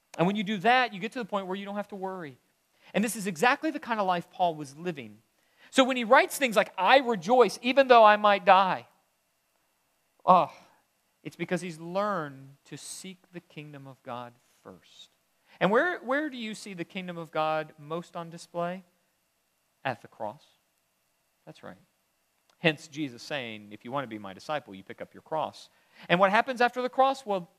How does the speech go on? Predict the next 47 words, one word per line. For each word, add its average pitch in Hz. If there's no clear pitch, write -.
he 175
is 139
brought 123
back 120
to 123
life, 123
conquers -
death. 120
And 120
that 175
means 131
when 127
you 123
lose 113
your 147
life, 131
you 127
gain 123
your 107
life. 92
I 202
think 202
all 190
this 175
is 156
swirling 139
in 117
Paul. -
It's 170
how 208
he 185
can 170
get 185
to 175
the 156
point 139
where 139
he 156
can 151
say, 113
"Whether 117
life 180
or 190
death, 104
it 120
is 90
Christ." -